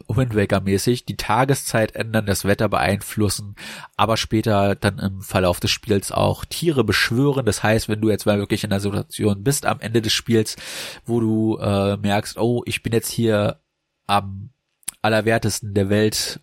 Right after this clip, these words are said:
und, äh, ich würd gern aber irgendwo besonders schnell hin, äh, dann zauberst du dir halt einfach einen Vogel hervor. Das Spiel hat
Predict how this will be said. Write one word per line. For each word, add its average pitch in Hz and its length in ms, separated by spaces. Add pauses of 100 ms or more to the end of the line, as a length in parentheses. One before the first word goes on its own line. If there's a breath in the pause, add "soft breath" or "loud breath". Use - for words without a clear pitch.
und, 104 480
äh, 107 300
ich - 160
würd 117 160
gern 107 160
aber 104 240
irgendwo 107 640 (680)
besonders 120 420
schnell 101 240
hin, 165 320 (960 loud breath)
äh, 147 440
dann 135 540 (640)
zauberst 104 460
du 104 60
dir 98 140
halt 98 120
einfach 90 420
einen 98 80
Vogel 90 400
hervor. 101 520 (300)
Das - 120
Spiel 131 460
hat - 440